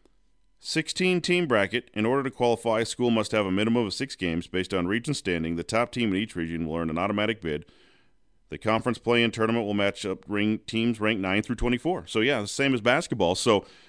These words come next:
if the rankings hold right now for Thatcher boys soccer, they won't have to play a play-in game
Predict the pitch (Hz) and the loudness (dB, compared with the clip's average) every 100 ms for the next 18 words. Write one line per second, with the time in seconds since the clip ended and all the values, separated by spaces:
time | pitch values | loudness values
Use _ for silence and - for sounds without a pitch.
0 | - 131 143 139 123 139 143 127 - - | 0 2 4 2 4 4 4 0 0 -4
1 | - - 147 160 117 123 117 135 104 90 | -8 0 4 4 4 2 4 2 0 2
2 | 127 113 104 117 110 90 - _ - 123 | 2 0 0 2 2 0 -10 _ 0 2
3 | 156 92 87 98 117 123 113 113 - - | 2 0 0 2 2 2 0 -4 -6 0
4 | 117 95 107 120 107 76 67 | 2 2 2 2 2 0 -6